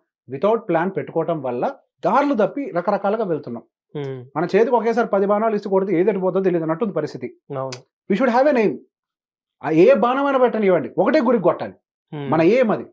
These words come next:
Speaker 1: అది బ-, ఆ కుండ బద్దలేదాకా కొడుతూనే ఉండాలి. అంటే కార్పస్ క్రియేట్ అయ్యేదాకా. ఆ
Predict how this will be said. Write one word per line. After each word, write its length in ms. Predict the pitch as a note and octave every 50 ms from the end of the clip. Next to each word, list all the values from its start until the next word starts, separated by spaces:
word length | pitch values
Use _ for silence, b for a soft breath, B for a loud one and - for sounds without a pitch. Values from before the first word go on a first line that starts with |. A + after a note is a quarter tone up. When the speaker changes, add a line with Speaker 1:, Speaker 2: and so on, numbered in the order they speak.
| _ -
Speaker 1:
అది 180 | D3 D#3 F3 E3
బ-, 140 | C3 B2+
ఆ 160 | D3+ - D3 D3+
కుండ 260 | - - F#3+ A3+ -
బద్దలేదాకా 640 | F3+ E3 F#3+ G3+ F#3+ C4 C4+ C4 B3+ B3 C4 B3+ C4
కొడుతూనే 560 | - B3+ C4+ C4+ C4+ C#4 B3+ C4+ C#4 C4+ C#4
ఉండాలి. 380 | C#4 C4+ A#3+ G#3+ F#3+ E3+ C3+ - -
అంటే 140 | F3 G3+ C4+
కార్పస్ 420 | - - G3+ A3 G#3+ - B3 -
క్రియేట్ 300 | - B3 B3+ C#4 C4+ A#3+
అయ్యేదాకా. 340 | A#3 G3+ F3 E3 D3 -
ఆ 40 | -